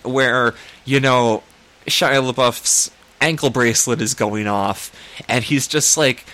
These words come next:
"I'm gonna take my time answering this call 'cause I'm tired of dealing with this kid." And it's like,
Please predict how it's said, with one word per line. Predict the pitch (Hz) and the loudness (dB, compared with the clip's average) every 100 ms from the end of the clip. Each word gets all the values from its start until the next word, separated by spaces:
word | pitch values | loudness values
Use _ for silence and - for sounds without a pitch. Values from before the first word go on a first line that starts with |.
| - - | -10 -2
"I'm | 156 | 0
gonna | 208 180 | 2 2
take | 180 147 | 2 2
my | 151 110 | 2 0
time | - 123 123 113 | 0 -2 -2 0
answering | 107 107 - 107 98 | 0 -2 -4 -6 -6
this | 101 - | -4 -4
call | - 110 98 | -2 0 0
'cause | 98 - | 0 -2
I'm | 127 | -4
tired | 135 127 123 | 0 0 0
of | 107 | -4
dealing | 95 104 104 101 | -6 -4 -4 -6
with | 95 | -12
this | 98 - | -8 -8
kid." | - 107 98 87 - - - - - _ _ _ _ | -6 -6 -4 -6 -10 -20 -20 -20 -20 _ _ _ _
And | 156 175 | -2 0
it's | 156 - | -2 -2
like, | 165 | -2